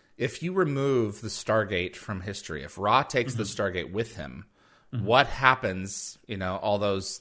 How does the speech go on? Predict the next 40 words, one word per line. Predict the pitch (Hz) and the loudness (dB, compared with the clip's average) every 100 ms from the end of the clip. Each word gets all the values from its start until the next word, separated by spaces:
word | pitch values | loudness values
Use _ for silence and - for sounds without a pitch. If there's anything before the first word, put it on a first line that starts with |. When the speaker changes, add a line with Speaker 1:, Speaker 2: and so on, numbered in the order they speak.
| - | 0
Speaker 1:
thousands | 110 98 95 101 90 | 4 4 2 -4 -6
of | 85 | -4
years | 90 87 92 | -4 -4 -2
later | 98 90 | -2 -2
to | - 95 | -4 -2
our | 85 | -2
characters? | - 110 107 123 - 62 - - - - - - | -2 2 2 2 -6 -8 -8 -12 -12 -20 -20 -16
You | 92 | -8
know, | 87 92 - | -6 -6 -2
Carter | 127 120 123 | 6 6 6
becomes | 110 110 127 113 110 113 | 0 -2 0 0 0 -2
a, | |
a, | 113 101 101 101 - | -2 -2 -2 -4 -6
a, | 90 92 - | -6 -6 -6
a | 95 | -6
second-rate | - 127 - 113 113 110 101 | 0 -2 0 -2 2 2 0
assistant, | - 117 - 120 127 104 | -4 -6 -4 -4 -4 -4
and | 90 90 | -6 -4
Daniel | 110 110 110 | 0 2 2
becomes | 107 143 147 151 | 0 2 2 2
Speaker 2:
Mm-hmm. | |
Speaker 1:
a | - | 2
third | 117 107 | 2 4
or | 104 | 2
fourth-rate | 110 107 107 101 104 _ _ - | 0 0 0 -2 -4 _ _ -8
English | 120 120 - - | -4 -2 -2 -2
<laughs> | - | -2
teacher. | 185 - - - - - 233 220 - - - - - - | 2 0 0 0 8 8 8 6 8 6 6 -14 -16 -2
You | 165 | 4
Speaker 2:
Yeah. | 220 | 8
Speaker 1:
have | 247 254 | 8 6
to | |
do | 202 190 | 0 0
something | - 180 156 - 139 | 2 2 2 2 2
with | 127 117 | 2 0
the | 110 | -2
characters, | 123 104 101 - 78 - - - - - - | 4 6 6 2 -10 -10 -16 -20 -20 -18 -4
you | 120 | 2
know? | 123 | 6
Speaker 2:
Yeah. | 196 120 | 4 4